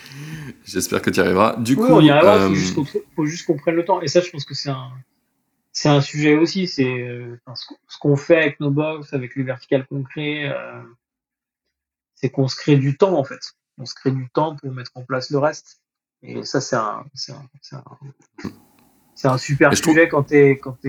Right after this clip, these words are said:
Speaker 2: euh, je, je finis juste, mais quand t'es, euh,
Speaker 1: Oui, oui.
Speaker 2: indépendant,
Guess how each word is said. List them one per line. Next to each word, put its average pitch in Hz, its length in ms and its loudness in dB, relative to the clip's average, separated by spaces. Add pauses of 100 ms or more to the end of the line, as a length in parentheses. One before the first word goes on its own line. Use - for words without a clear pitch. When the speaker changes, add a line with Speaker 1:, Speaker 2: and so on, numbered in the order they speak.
Speaker 2:
euh, 117 340 -10 (440)
je, - 640 -20 (100)
je 127 80 -14
finis 127 320 -10
juste, 151 220 -6
mais 120 140 -8
quand 123 200 -16
t'es, 120 140 -14
euh, 113 60 -16
Speaker 1:
Oui, 117 520 -20
oui. - 60 2
Speaker 2:
indépendant, 143 540 4